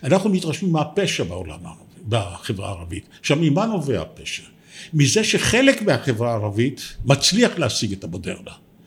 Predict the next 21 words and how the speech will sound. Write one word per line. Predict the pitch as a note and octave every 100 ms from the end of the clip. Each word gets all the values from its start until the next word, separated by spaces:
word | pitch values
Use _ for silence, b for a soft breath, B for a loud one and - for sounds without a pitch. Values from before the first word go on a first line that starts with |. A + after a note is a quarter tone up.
| b
מצליח | C#3 D#3+ E3 G3+ C4+ G3+
להתעשר, | F#3+ D#3 A#2 - E2+
מצליח | F2+ - A#3+ C#4 G#3+
לשגשג. | F3+ C#3+ G#2+ - D2 - - B B B -
חלק | - G#3 F#3 -
לא | D#3
מצליח. | D#3 A#2 - - - - - b b b b
הפשע | A2 - _ F#3 E3 G3
הוא | D#3 A#2
החלק | A2 C#3+ C#3+ C3
הזה | G2 A2+ A#2+
שלא | - G2+ G#2
מצליח. | G2 F#2 - - E2+ - - - B B B
כלומר, | - C3+ D#3+ E3+
ה-, | C#3 - - - B2
ה-, | A2 - -
שיעור | - - - E3 A#3+ B3
הפשיעה | G#3+ - - F#3+ - D3+ B2 E2+ -
בחברה | A#2+ - A2+ E3
הערבית | D3+ A2+ A2 G#3 -
נובע | A#3+ F3 F3 A#3 G#3 F#3+